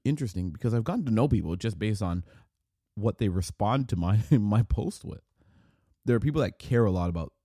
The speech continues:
different issues, which, which is one of the reasons why I like social media so much.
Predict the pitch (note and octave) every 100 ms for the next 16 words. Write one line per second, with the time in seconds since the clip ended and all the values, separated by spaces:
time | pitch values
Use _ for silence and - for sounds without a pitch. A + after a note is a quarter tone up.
0 | _ _ _ F2+ E2+ G2+ F#2 F2+ D#2 -
1 | - - _ _ _ _ _ _ _ _
2 | _ _ _ _ _ _ _ _ _ _
3 | _ _ _ _ _ _ _ _ _ _
4 | _ _ _ _ - B2 C#3+ - - -
5 | _ _ _ _ _ _ _ _ _ _
6 | _ _ _ _ - C#3+ C#3+ B2+ C3+ E3
7 | D3+ A#2 A2+ G#2+ G2 F2+ F#2 E2+ D#2+ D2+
8 | F2 D2+ C#2 - - - - - _